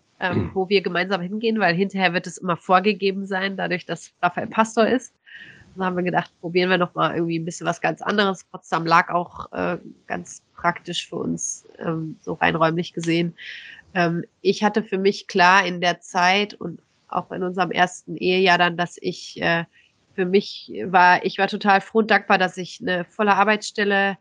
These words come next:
Speaker 1: hatte und die mir Spaß gemacht hat und ich das gut erfüllen konnte. Und gleichzeitig war das für mich kräftemäßig wichtig, dass ich gesagt habe, ich will mal ein Jahr nur in eine Gemeinde gehen und nicht gleich mich einbringen. Und das war dadurch, dass das ein junges, aufstrebendes Projekt war,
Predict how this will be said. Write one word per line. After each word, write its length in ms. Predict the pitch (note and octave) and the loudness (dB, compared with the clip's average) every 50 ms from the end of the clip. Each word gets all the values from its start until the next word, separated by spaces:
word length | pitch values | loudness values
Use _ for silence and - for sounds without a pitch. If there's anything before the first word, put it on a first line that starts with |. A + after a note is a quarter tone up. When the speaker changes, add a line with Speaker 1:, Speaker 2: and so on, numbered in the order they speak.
| _ - - - _ _ _ _ | _ -20 -20 -20 _ _ _ _
Speaker 1:
hatte 560 | - - A3 C4 C4 - - E4 D#4+ D#4+ D4+ - | -2 2 4 4 4 4 0 0 0 0 0 0
und 140 | - F#3 | -2 -4
die 60 | G3 F#3+ | -4 -4
mir 160 | F#3 F#3 F#3+ | -4 -4 -4
Spaß 320 | - - - G3+ A3+ A3+ | -2 -2 -2 -2 -2 -2
gemacht 220 | - G#3+ G#3+ G#3 A3 | -4 -6 -6 -4 -4
hat 120 | G#3 F3+ | -6 -6
und 120 | D#3+ F3+ | -6 -6
ich 140 | F#3+ F#3 - | -8 -10 -10
das 240 | - F#3+ F3+ - - | -12 -12 -12 -10 -8
gut 240 | G#3+ A3 G#3+ A3 - - - | -6 -6 -6 -6 -8 -6 -4
erfüllen 400 | - - - - A#3+ B3+ A#3+ A3+ | -4 -4 -2 0 0 0 0 -2
konnte. 340 | A3+ A#3 A3+ A3 A3+ A3+ - | -2 -2 -2 -2 -4 -4 -6
Und 120 | G3 E3+ | -6 -2
gleichzeitig 580 | - F3 F3 G3+ - - G#3+ G3 F#3+ G3+ - F3+ | 0 2 2 0 0 -2 -2 -2 -2 -4 -2 2
war 160 | F#3 F#3 F#3+ | 4 4 4
das 140 | G3 G3 - | 4 0 -4
für 100 | - F#3+ | -8 -8
mich 140 | F#3 - | -8 -8
kräftemäßig 800 | - - G3+ G3+ - - G3 F#3+ F#3 F#3+ - - F3+ F3 - - _ _ _ - - - - - - - - _ _ _ _ _ _ _ _ - | -4 -2 -2 -2 -2 -2 -2 -2 -2 -2 -4 -6 -8 -8 -10 -14 _ _ _ -20 -20 -20 -20 -20 -20 -20 -20 _ _ _ _ _ _ _ _ 2
wichtig, 460 | F#3 A#3 A#3+ A#3 - - G#3+ A3 - | 4 4 4 4 2 0 -2 0 2
dass 180 | G#3+ G3+ F3+ | 2 0 0
ich 120 | F#3+ F3 - | 0 -6 -8
gesagt 300 | - F#3 G3 G3 - - | -4 -2 -2 -2 -2 -4
habe, 120 | F#3 - | -6 -6
ich 140 | - - - | -6 -2 2
will 120 | G#3+ G#3+ | 2 4
mal 160 | G#3+ G#3+ G3+ F3 | 6 6 4 4
ein 200 | F3+ G3+ G#3 G#3 | 4 4 4 6
Jahr 160 | G#3 G3 G3 | 6 4 4
nur 240 | G3 G#3 A3+ A#3 A3+ | 4 4 4 4 4
in 140 | - F#3+ | 4 2
eine 200 | F#3 F3+ F#3 F#3 | 0 0 0 0
Gemeinde 360 | F3+ F#3 F3+ E3+ E3+ F3+ F3+ F3+ | -2 -2 0 0 0 0 -2 -4
gehen 400 | D#3+ - F#3+ F#3 F#3 E3 D#3 D3 | -2 0 2 2 2 2 0 -4
und 220 | - E3+ E3+ - _ _ | -6 -6 -8 -8 _ _
nicht 360 | - F#3+ F#3+ - - - - - | -2 0 0 0 -2 -8 -6 0
gleich 320 | F3+ D#3 D#3 E3+ - - | 2 2 2 2 -2 -6
mich 180 | E3+ D#3+ - - | -12 -12 -4 -4
einbringen. 560 | - F3 E3+ - - - - F2+ - - - _ _ - - - _ _ _ | -2 -2 -2 -4 -6 -6 -6 -6 -6 -8 -10 _ _ -20 -20 -20 _ _ _
Und 80 | F#3 | -2
das 260 | F#3 G3+ G3 - - G3 | -2 -2 -2 0 2 4
war 260 | F#3+ F#3+ G3+ G#3+ G#3 | 6 8 8 6 6
dadurch, 300 | G3+ F#3+ G3+ A#3 A3 A3+ | 6 4 4 4 2 0
dass 200 | A3 G#3+ G#3 - | 0 -2 0 0
das 240 | G#3+ G#3 G3+ - G#3+ | -2 -2 -2 -4 -2
ein 80 | G3+ | 0
junges, 340 | G3+ G#3 A3 A3+ A3+ A3 - | 2 2 2 2 0 2 4
aufstrebendes 800 | F3 F#3 G#3 G3+ - - - - A3 G#3+ G#3 G3+ F#3+ G3 - - | 6 6 6 4 0 -6 -4 -2 -2 -2 0 -2 -4 -4 -6 -8
Projekt 540 | - _ - F3 E3+ F3 A3 A3+ - - - | -12 _ -2 0 0 2 0 -2 -4 -2 4
war, 340 | A3+ A#3 A#3+ A#3+ B3 B3+ | 6 8 8 8 6 4